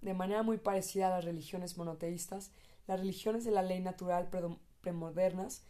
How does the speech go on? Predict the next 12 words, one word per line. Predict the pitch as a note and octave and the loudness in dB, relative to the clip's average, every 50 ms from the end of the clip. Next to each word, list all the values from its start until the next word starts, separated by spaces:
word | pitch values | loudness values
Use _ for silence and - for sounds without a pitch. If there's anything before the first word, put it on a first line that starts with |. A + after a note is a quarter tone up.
| - - - | -20 -20 -16
como | - - F#3+ F#3 | -10 -6 -4 -2
el | F3+ F3+ | -2 -2
budismo, | F3 F#3 F3 G#3 G#3 F#3+ G3+ A#3 - - - | -2 -2 -2 -2 0 0 -2 -4 -4 -4 -4
nunca | A3+ G#3+ G#3 - A3+ | -4 -2 2 2 2
han | A3 G3+ | 2 2
podido | F#3+ G#3 G3+ G3 G3 F#3+ F#3+ | 2 0 2 4 4 2 2
deshacerse | F3+ F#3 F3+ - F3+ - - F#3+ F#3 F3+ F3 - G3 - - | 2 -2 -2 -4 -6 -4 0 0 0 2 0 -4 -8 -8 -6
del | G3 F3+ F3+ F3 | -4 -4 -4 -4
culto | - - G3+ F#3+ G3 G#3 | -4 -4 -4 -4 -2 0
a | F#3+ F3 | 0 0
los | E3+ D#3+ D#3 D#3+ | -2 -4 -6 -8
dioses. | E3+ D#3+ D3+ - - - - - | -8 -8 -8 -10 -12 -14 -16 -18